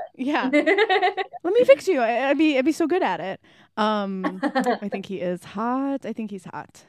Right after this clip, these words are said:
Speaker 1: And we are going to do one more, and that is Noah Kirel from Israel,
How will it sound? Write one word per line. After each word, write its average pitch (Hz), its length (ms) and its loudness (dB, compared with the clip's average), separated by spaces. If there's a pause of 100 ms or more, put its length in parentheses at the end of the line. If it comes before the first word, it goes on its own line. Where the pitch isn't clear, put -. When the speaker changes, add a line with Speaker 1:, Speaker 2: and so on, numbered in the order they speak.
(200)
Speaker 1:
And 185 640 -6
we 196 160 -10
are 202 80 -8
going 196 200 -6
to 190 140 -10
do 165 320 -8
one 277 400 -4
more, 214 480 -2 (400)
and 185 220 -6
that 185 260 -8
is 220 560 -8 (360)
Noah 233 880 -6 (880)
Kirel 240 640 -8 (500)
from 214 320 -4 (220)
Israel, 175 960 -12